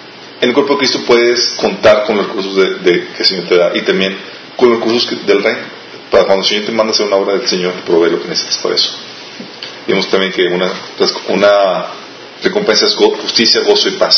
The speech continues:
¿Se acuerdan? Frutos del Espíritu. Y esto que me fascinó bastante. Virtudes a desarrollar por parte de los discípulos.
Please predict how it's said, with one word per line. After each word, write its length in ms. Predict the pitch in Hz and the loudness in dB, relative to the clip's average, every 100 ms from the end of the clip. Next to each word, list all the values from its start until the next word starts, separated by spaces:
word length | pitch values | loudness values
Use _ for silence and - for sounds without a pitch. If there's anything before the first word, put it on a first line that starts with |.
| - | 0
¿Se 80 | |
acuerdan? 300 | - 104 101 - - | 0 -2 -2 -6 -12
Frutos 240 | - - | -12 -4
del 100 | 92 | -2
Espíritu. 400 | 85 - 95 - - - - 247 226 - - - - - - - - - - - - - - - - - - | -2 -4 -6 -8 -14 -18 -16 -16 -14 -16 -20 -20 -20 -20 -20 -20 -20 -20 -16 -14 -14 -18 -20 -20 -20 -20 -6
Y 680 | - 147 160 160 165 165 165 165 - - - - - - - - - - - - - - - | 0 2 4 2 4 4 2 -2 -10 -14 -14 -16 -20 -20 -20 -20 -20 -20 -20 -20 -20 -14 -8
esto 320 | - - 123 | -6 -2 -2
que 80 | 117 | -2
me 80 | |
fascinó 300 | 101 - 95 | -4 -2 0
bastante. 380 | 95 101 87 - - - - - - - - - - - - | -2 -2 -4 -8 -12 -16 -18 -18 -18 -18 -18 -18 -20 -20 -16
Virtudes 1080 | 127 151 151 - 180 180 196 - - - - - - | 2 4 4 4 4 6 4 4 0 -4 -10 -16 0
a 120 | 123 | 4
desarrollar 540 | 123 120 120 113 120 131 | 4 2 2 2 2 0
por 120 | 120 | 2
parte 200 | 120 - | 2 4
de 80 | 120 | 2
los 140 | 110 | 2
discípulos. 460 | 110 - 95 - - | 0 -2 -4 -4 -4